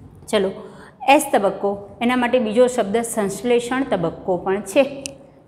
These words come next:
Synthesis ઇંગ્લિશમાં જેને કહેવાય છે, એના પરથી એસ તબક્કો લીધેલો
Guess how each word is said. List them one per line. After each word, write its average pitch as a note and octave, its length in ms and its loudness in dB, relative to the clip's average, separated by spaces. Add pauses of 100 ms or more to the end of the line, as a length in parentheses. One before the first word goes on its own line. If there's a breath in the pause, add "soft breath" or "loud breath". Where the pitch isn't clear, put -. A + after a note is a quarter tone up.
Synthesis A3+ 720 0 (600)
ઇંગ્લિશમાં A3+ 480 -2
જેને A3 220 0
કહેવાય B3 300 4
છે, G3+ 180 0 (140)
એના A3 180 2
પરથી G#3 420 0 (360 loud breath)
એસ A3+ 180 4 (240)
તબક્કો F#3 420 0 (280)
લીધેલો E3+ 440 0